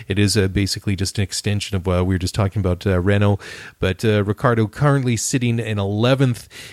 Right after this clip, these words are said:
in the World Championship on twenty-two points. This is a guy that, uh, has finished in the top, uh, six, five or six of the past couple of years as a Red Bull drivers, won a number of races, and, um, well, obviously, unless something extremely bizarre happens, uh,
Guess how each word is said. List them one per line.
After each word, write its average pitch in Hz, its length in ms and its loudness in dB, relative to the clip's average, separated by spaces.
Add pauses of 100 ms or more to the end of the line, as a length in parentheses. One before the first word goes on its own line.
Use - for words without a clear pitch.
(100)
in 120 140 0
the 117 80 2
World 113 300 4
Championship 107 680 -2
on 101 140 2
twenty-two 107 560 2
points. 113 460 0
This 101 140 -2
is 98 120 -4
a 90 40 -4
guy 101 260 2
that, 95 280 -2
uh, 104 40 4
has 92 320 2
finished 101 340 0
in 104 60 -2
the 90 80 0
top, 98 360 -2
uh, 90 400 2
six, - 460 -4
five 101 340 0
or 101 60 0
six - 360 -2
of 104 140 0
the 101 80 -2
past 104 320 -2
couple 107 220 -2
of 101 80 0
years 98 240 0
as 92 80 -2
a 90 40 -6
Red 104 220 0
Bull 101 140 0
drivers, 101 520 2
won 107 220 -2
a 101 40 -2
number 107 360 0
of 95 140 -2
races, 117 500 0 (420)
and, 104 760 0
um, 107 560 4 (420)
well, 139 240 0 (180)
obviously, 120 600 0
unless 117 320 0
something 123 420 0
extremely 123 460 0
bizarre 107 480 2
happens, 117 500 0
uh, 104 380 2